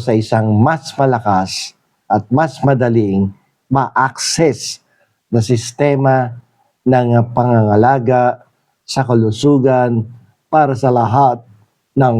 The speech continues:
ah, Pilipino. Ang zero balance billing ang susi dito.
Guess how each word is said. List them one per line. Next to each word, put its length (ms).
ah, 240
Pilipino. 800
Ang 160
zero 480
balance 640
billing 480
ang 80
susi 480
dito. 480